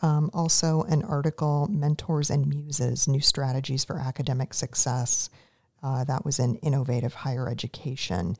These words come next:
um, which talked about, uh, formal and informal mentoring programs.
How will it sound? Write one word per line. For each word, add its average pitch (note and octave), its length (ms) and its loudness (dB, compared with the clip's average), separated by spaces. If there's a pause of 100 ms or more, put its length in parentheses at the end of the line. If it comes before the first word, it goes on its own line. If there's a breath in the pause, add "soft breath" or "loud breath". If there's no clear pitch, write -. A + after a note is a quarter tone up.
(480 soft breath)
um, B2+ 320 0
which - 400 -4
talked - 320 -6
about, B2 460 -2 (440 soft breath)
uh, B2 200 -4
formal C3+ 500 -2
and F#3+ 140 0 (100)
informal D3+ 680 2
mentoring C3 680 -4
programs. - 800 -2